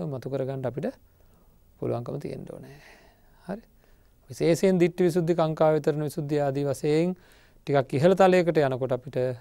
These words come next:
අභිධර්මයේ ආභාෂය අනිවාර්යෙන් තියෙනවා නම්, අනිවාර්ය කියන වචනේ අයින් කරා.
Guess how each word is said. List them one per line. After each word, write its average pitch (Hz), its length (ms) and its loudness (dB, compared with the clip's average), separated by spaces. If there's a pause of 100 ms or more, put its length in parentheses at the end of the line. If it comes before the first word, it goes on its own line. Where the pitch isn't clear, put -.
(120)
අභිධර්මයේ 131 720 -2
ආභාෂය 135 640 2 (840)
අනිවාර්යෙන් 123 520 -2
තියෙනවා 156 400 0
නම්, 104 180 -4 (500)
අනිවාර්ය 120 420 -2
කියන 117 160 -6
වචනේ 110 240 -6
අයින් 107 140 -6
කරා. 107 320 -4